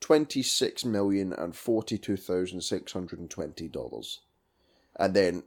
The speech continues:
I'm not including it because it's adjusted for inflation, but Cleopatra apparently cost a hundred and twenty point five million,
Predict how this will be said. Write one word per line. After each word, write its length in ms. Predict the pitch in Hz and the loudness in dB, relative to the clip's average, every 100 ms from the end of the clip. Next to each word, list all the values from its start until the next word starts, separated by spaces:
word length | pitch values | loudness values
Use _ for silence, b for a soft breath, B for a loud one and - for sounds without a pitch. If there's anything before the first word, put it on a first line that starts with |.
| - | -2
I'm 100 | 110 | 4
not 120 | 131 | 4
including 360 | 101 92 90 92 | 4 2 2 0
it 120 | 71 | -2
because 220 | 87 98 | -4 -4
it's 100 | 80 | -4
adjusted 320 | 80 95 - | -2 -2 -2
for 160 | 87 90 | -2 -2
inflation, 400 | 85 92 95 98 | 0 0 -2 -2
but 160 | - - | -6 6
Cleopatra 560 | 190 175 156 - 127 | 6 8 6 6 4
apparently 420 | 104 120 117 117 | 6 6 4 4
cost 300 | 107 - 113 | 0 0 2
a 60 | 101 | 0
hundred 280 | 131 143 131 | 0 0 0
and 120 | 127 | -2
twenty 480 | - 139 131 - 127 | 4 4 4 0 0
point 320 | - 120 - | 2 2 0
five 840 | - - - 113 117 120 117 98 | -12 -6 4 6 6 4 2 0
million, 640 | 110 113 117 123 123 98 | 2 4 4 4 0 -2